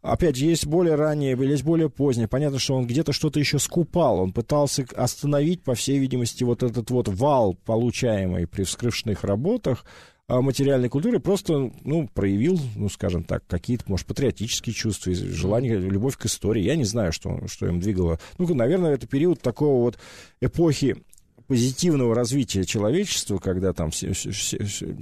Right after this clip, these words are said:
открываются законы, там изобрета-, изобретается двигатель внутреннего сгорания, люди пытаются открывать, читают Жюль Верна. Ну, наверное, вот такой вот он у нас был вот удивительный человек. О нём отдельно э,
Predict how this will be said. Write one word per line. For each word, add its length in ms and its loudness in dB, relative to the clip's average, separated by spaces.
открываются 680 0
законы, 500 -2
там 340 0
изобрета-, 600 -2
изобретается 800 0
двигатель 400 -2
внутреннего 440 -2
сгорания, 760 0
люди 420 0
пытаются 420 -2
открывать, 480 -2
читают 360 0
Жюль 220 -2
Верна. 420 0
Ну, 80 0
наверное, 360 2
вот 100 0
такой 260 0
вот 160 0
он 140 0
у 20 0
нас 140 0
был 240 2
вот 160 0
удивительный 640 0
человек. 500 0
О 80 -6
нём 400 -4
отдельно 520 0
э, 360 2